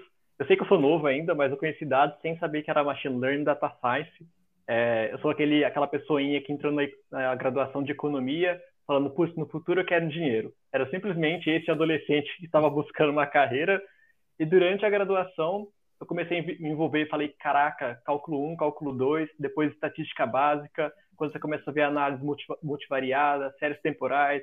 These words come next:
probabilidade. Eu falei, "Ixi, tem um negocinho aqui que me chama atenção."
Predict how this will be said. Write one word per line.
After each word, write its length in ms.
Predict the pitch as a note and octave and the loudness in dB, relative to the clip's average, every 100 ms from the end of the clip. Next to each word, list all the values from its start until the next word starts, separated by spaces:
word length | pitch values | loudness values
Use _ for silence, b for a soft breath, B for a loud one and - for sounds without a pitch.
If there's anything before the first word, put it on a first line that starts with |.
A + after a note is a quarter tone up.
| - | -6
probabilidade. 960 | D3+ C#3+ C#3 B2+ A#2 D3 D3+ C3 C#3+ D3 b b _ - | -2 -2 -2 -4 0 4 4 4 -2 -6 b b _ -20
Eu 60 | - | -4
falei, 200 | F3 G#3+ | -2 -2
"Ixi, 260 | G#3+ - D#3+ | -4 -8 -2
tem 120 | G3+ | 0
um 40 | |
negocinho 460 | A3+ G#3+ G3 - F#3 | 2 2 0 -2 -6
aqui 120 | E3+ | -6
que 120 | F3 G3+ | -6 -6
me 120 | G3+ | -4
chama 160 | G3+ | -4
atenção." 560 | G3 G#3 G3+ D3 C3 | -2 -2 -2 0 -2